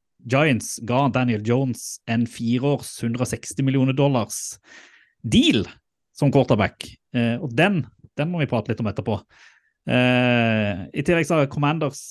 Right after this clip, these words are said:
eh, tatt, eh, Darren Payne på franchise, eh, tag.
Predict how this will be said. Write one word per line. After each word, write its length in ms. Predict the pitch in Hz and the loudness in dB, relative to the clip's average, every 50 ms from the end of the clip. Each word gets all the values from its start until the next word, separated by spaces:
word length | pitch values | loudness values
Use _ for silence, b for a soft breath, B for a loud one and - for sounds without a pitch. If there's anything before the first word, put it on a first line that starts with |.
| - | -6
eh, 960 | 127 120 117 117 117 117 113 113 110 110 107 104 101 101 101 98 98 98 98 98 | -2 0 0 2 2 0 0 0 0 0 0 0 -2 -2 -4 -4 -6 -8 -10 -10
tatt, 220 | - - 104 - _ _ - | -10 -10 -12 -12 _ _ -6
eh, 200 | 104 101 101 98 | -4 -2 -2 -4
Darren 280 | 98 101 104 101 98 98 | -4 -4 -4 -4 -4 -2
Payne 240 | - 127 160 190 180 | 0 0 0 0 0
på 80 | 175 170 | -2 -2
franchise, 600 | - 180 180 156 - 190 190 180 - - - - | -2 -2 -2 -4 -4 -6 -6 -6 -8 -12 -8 -6
eh, 520 | 180 170 170 - 165 165 170 170 170 160 151 | -4 -4 -4 -4 -4 -4 -4 -6 -6 -8 -4
tag. 280 | - - 233 302 233 | -4 -4 -4 -4 -6